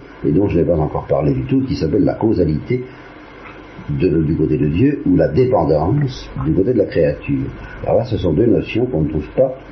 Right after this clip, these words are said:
entre le Père et le Fils, et oui, c'est très important, c'est très important.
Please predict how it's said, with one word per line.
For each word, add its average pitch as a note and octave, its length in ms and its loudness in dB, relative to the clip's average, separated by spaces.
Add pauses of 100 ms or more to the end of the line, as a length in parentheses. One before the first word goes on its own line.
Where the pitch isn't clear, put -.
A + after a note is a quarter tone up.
entre D#2+ 260 0
le D2+ 100 2
Père F2 240 2
et C#2+ 60 0
le B1+ 60 -4
Fils, F#2 540 -2 (800)
et C#2+ 680 4 (1500)
oui, G2 180 0
c'est D#2 100 -2
très D2+ 200 0
important, C#2+ 540 -2
c'est D2+ 100 -2
très D2 200 0
important. D2 460 -2